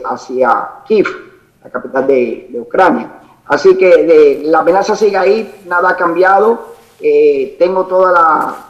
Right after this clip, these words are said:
certidumbre que creo que la invasión va limitada, pero va a ir,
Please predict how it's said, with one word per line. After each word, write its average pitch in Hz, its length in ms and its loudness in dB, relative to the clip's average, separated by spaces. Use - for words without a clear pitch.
certidumbre 165 720 -4
que 156 420 -2
creo 170 340 0
que 143 420 -6
la 143 100 -4
invasión 170 540 -2
va - 680 -2
limitada, 160 800 0
pero 151 220 -6
va 147 140 -2
a 147 40 2
ir, 165 380 -2